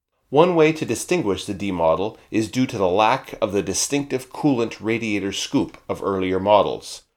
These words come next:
The big radiator was replaced by two coolant radiators that were located beneath the wings. The D model was given more firepower for the rear gunner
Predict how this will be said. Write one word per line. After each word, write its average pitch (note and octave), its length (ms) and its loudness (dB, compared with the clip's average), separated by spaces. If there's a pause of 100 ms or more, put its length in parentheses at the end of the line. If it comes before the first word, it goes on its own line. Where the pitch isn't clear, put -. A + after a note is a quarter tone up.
(520)
The G#2+ 100 -4
big D3 220 4
radiator A2 520 2
was F#2+ 220 -6
replaced B2 540 -2
by G2+ 120 4
two - 280 -4
coolant C3+ 500 0
radiators F2+ 800 -2 (220)
that G2+ 160 2
were A2 80 4
located G#2+ 480 0
beneath G2 300 -2
the G#2+ 80 -2
wings. D2 560 -6 (800)
The G#2+ 100 -4
D E3 240 0
model G#2+ 400 4
was G#2 180 -4
given F#2+ 300 -4
more G#2 260 4
firepower F2+ 720 4
for G2 180 -6
the G2 100 -4
rear A2 240 -2
gunner F2 460 0